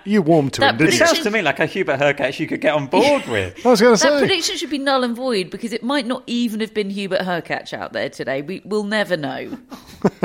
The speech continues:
Speaker 2: We'll never know. But anyway, Casper Ruud sort of just
Speaker 1: Imagine if he did send a twin out.
Speaker 2: <laughs> se-,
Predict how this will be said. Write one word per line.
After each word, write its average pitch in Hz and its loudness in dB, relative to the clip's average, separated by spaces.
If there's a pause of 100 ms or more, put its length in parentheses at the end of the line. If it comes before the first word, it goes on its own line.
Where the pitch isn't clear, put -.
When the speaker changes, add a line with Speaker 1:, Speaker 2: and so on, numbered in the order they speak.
(200)
Speaker 2:
We'll 196 -2
never 185 2
know. 151 2
But 147 2
anyway, 180 2
Casper 226 -2
Ruud 170 2
sort 151 -6
of 156 -6
just 185 -4
Speaker 1:
Imagine 220 2
if 185 0
he 175 2
did 156 0
send 113 -6
a 113 -8
twin 127 -8
out. 98 -8
Speaker 2:
<laughs> - -6
se-, - -4